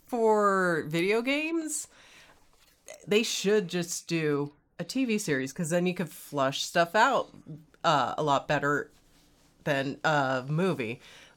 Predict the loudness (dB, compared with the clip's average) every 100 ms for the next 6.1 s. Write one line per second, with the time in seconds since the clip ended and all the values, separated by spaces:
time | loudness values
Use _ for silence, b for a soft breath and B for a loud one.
0 | _ -6 -4 -2 0 2 0 2 4 6
1 | 4 2 -4 -2 -2 -4 0 2 0 0
2 | -2 -2 -4 -4 -2 0 0 -6 -4 -4
3 | -4 -2 -2 -4 -8 -14 -10 -6 -2 4
4 | 4 4 0 -4 -2 -2 0 0 0 0
5 | -4 -6 0 2 2 2 2 0 -2 -4
6 | -8